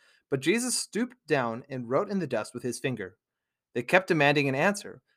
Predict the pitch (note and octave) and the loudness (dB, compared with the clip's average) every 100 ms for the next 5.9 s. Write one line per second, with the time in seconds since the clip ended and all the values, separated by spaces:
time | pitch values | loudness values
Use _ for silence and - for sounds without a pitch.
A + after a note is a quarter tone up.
0 | _ - D3+ D3 - B3 F#3+ F3 - C#3+ | _ 2 4 2 4 6 6 4 0 -6
1 | C3+ C#3+ A2+ A#2+ C3 B2 - A2 A2 _ | 0 0 0 -6 -6 -6 -6 -6 -8 _
2 | _ _ - E3+ C3 D#3 - _ _ _ | _ _ 6 6 6 0 -2 _ _ _
3 | C#3+ F#3 F3+ D#3 D#3 F#3+ A3+ G#3+ D#3 D#3+ | 2 2 2 -2 2 4 2 -4 -2 0
4 | C#3 F3 B3 - - G#2+ G2 G#2 _ - | 2 0 0 -2 -4 -6 -10 -14 _ -2
5 | C#3+ B2 B2 C3+ A#2+ - C3+ F#2+ | 0 0 -4 -4 -4 -4 -4 -6